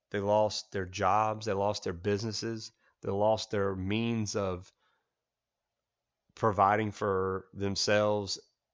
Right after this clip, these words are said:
and their loved ones, their children. So they just said, "Fuck it. My,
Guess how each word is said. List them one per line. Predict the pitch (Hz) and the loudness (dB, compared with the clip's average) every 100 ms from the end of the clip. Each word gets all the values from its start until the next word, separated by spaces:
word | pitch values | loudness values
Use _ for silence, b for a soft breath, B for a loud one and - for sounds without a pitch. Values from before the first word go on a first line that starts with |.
| _ _ _ _ _ - | _ _ _ _ _ -4
and | 101 101 | -2 0
their | 92 | -2
loved | 90 101 104 | 0 -2 -2
ones, | 110 107 98 | -4 -4 -6
their | 92 - | -10 -10
children. | - 104 107 113 120 _ _ _ _ _ _ _ _ _ _ _ _ | -4 -4 -4 -6 -8 _ _ _ _ _ _ _ _ _ _ _ _
So | - 120 | 0 2
they | 120 123 | 4 2
just | 127 127 | 0 -2
said, | 135 131 | -2 -2
"Fuck | 143 156 - | -2 -2 -4
it. | |
My, | 107 | -4